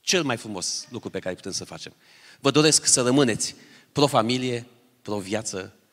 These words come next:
pro-creștini, promovând creștinismul în, în, în România. Uh, și mai mult de, de atâta, dacă v-aș ura succes, n-ar valora nimic. Vă doresc binecuvântare.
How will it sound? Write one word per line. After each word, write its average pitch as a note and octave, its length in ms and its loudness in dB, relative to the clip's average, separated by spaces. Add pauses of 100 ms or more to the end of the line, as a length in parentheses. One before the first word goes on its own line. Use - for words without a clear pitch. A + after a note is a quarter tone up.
(960)
pro-creștini, - 2000 -4 (360)
promovând A2 500 0
creștinismul G2+ 800 -8
în, F#2 320 -10
în, F#2+ 240 -12
în F#2 120 -10
România. F2+ 460 -8 (460)
Uh, G#1 320 -14 (360)
și G#2 560 -8 (500)
mai G#2+ 180 -14
mult A2 200 -10
de, G#2+ 180 -10
de G#2+ 80 -8
atâta, G2 400 -8 (640)
dacă C#3+ 220 -4
v-aș C3+ 180 -2
ura C#3 140 -2
succes, - 720 -4 (300)
n-ar A#2 280 -6
valora G2+ 280 -4
nimic. - 240 -8 (280)
Vă G#2+ 100 -8
doresc G2+ 200 -8
binecuvântare. F2 680 -10